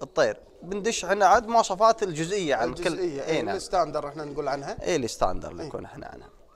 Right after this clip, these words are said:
Speaker 2: انزين، وشنو المواصفات هذه؟
Speaker 1: إن تكون العين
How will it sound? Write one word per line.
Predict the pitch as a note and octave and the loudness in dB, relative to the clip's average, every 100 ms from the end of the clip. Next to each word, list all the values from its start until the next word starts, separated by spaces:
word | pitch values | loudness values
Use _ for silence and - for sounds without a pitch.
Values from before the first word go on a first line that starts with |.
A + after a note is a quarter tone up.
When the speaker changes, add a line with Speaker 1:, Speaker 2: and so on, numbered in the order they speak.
| - | -14
Speaker 2:
انزين، | D#3 D3 F#3 | -10 -8 -8
وشنو | A3 - B3+ | -10 -10 -8
المواصفات | A3+ F#3+ E3 - C#3+ - | -6 -6 -10 -10 -12 -10
هذه؟ | A#2 C3+ - _ - | -14 -16 -20 _ -4
Speaker 1:
إن | D3 D3+ C#3 C3+ C3 B2 A#2 G#2+ - | 2 4 6 8 6 6 4 0 -4
تكون | - - C#3+ A#2+ | -8 -2 0 0
العين | A#2+ C3+ G#2 | 0 -2 -2